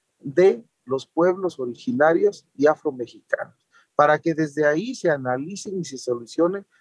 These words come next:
todos los problemas y todo el desarrollo de los pueblos indígenas. Va a haber un instituto estatal de discapacitados que va a estar presidido por una persona de la discapacidad. Para, porque se,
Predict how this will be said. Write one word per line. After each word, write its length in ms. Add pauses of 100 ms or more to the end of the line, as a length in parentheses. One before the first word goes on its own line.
(180)
todos 240
los 200
problemas 540
y 40
todo 180
el 100
desarrollo 460
de 60
los 140
pueblos 340
indígenas. 640 (300)
Va 60
a 20
haber 160
un 180
instituto 1040
estatal 640
de 140
discapacitados 1000
que 120
va 100
a 40
estar 280 (260)
presidido 880
por 180
una 220
persona 460
de 80
la 160
discapacidad. 1000 (460)
Para, 240 (140)
porque 340 (220)
se, 200